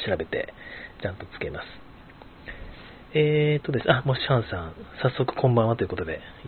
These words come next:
ありがとうございます。反応が早い。はい、えー、先日、前回のポッドキャストというか、あー、前回の配信は、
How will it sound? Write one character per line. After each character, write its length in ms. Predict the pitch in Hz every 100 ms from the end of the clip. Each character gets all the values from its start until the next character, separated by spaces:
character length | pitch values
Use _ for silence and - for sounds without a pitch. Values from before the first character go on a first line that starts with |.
| - -
あ 60 |
り 80 | 101
が 80 | 92
と 100 | 95
う 40 |
ご 60 | 90
ざ 100 | 104
い 20 |
ま 80 | 104
す。 80 | -
反 140 | 127
応 60 | 131
が 60 | 127
早 120 | 131
い。 80 | - - - - - - -
は 80 | -
い、 40 | -
え 80 |
ー、 80 | 147
先 140 | - 202
日、 1200 | 190 - 202 196 190 190 190 185 190 185 185 151
前 120 | 175
回 180 | 277 175
の 140 | 135
ポ 80 | 113
ッ 60 | 113 - - -
ド 140 | 131
キ 120 | -
ャ 40 | 139
ス 80 |
ト 80 | -
と 100 | 101
い 60 | 90
う 80 | 85
か、 420 | 82 76 - 90
あ 60 |
ー、 20 | 101
前 80 |
回 140 | 139 120
の 60 |
配 180 | 110 117
信 260 | - 135 127
は、 240 | 131 123